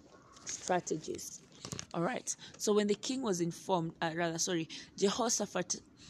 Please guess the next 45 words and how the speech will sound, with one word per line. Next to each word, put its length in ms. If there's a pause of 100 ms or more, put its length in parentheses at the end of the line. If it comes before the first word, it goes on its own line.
(240)
w-, 240
then 320
appointed 600
singers 600
and 180
placed 540
them 180
ahead 360
of 120
the 160
army 220
to 120
praise 340
the 100
Lord. 220 (440)
But 120
here's 300
what 200
I 40
want 280
you 60
to 180
observe. 420 (340)
He 200
gave 400
them 180
a 80
simple 400
psalm 320
to 140
sing, 320
just 260
a 60
short 300
phrase. 500 (360)
They 140
sang, 340
"Praise 460
the 140
Lord, 260
for 100
his 220
mercy 440
endures 380
forever." 460